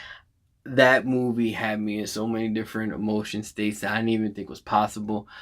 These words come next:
Uh, as far as Marvel, I'm a huge Marvel fan. I'm a bigger D C fan, I'm not gonna lie to you guys. Even the movies I enjoyed, Batman versus Superman, I thought was great. I'm sorry, I'm one of those fucking nerds. It is what it is. Um,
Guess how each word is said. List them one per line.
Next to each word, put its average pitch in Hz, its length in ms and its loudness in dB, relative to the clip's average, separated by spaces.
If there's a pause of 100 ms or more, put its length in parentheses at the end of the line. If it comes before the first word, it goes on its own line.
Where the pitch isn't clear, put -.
(680)
Uh, 113 400 4
as 123 160 2
far 160 240 8
as 143 120 8
Marvel, 123 420 6
I'm 120 180 2
a 117 40 2
huge 117 260 0
Marvel 107 340 -2
fan. 101 400 -6 (440)
I'm 117 180 6
a 110 80 2
bigger 127 480 6
D 117 240 2
C 117 240 -2
fan, 104 220 -4
I'm 104 80 -4
not 107 160 -2
gonna 107 140 -4
lie 107 180 2
to 104 60 -6
you 98 140 -4
guys. 104 380 0
Even 117 340 4
the 113 100 2
movies 113 480 2
I 104 180 -2
enjoyed, 104 480 0
Batman 107 340 2
versus 104 200 -6
Superman, 110 320 -2
I - 20 -6
thought 90 160 -12
was 104 120 -8
great. 107 480 -2 (240)
I'm 98 140 -6
sorry, 113 460 4
I'm 104 140 -2
one 104 120 0
of 107 60 0
those 104 200 -4
fucking 101 340 -8
nerds. 110 300 -2
It 101 80 -4
is 107 180 0
what 113 140 2
it 113 120 2
is. 113 340 2 (500)
Um, 92 440 -2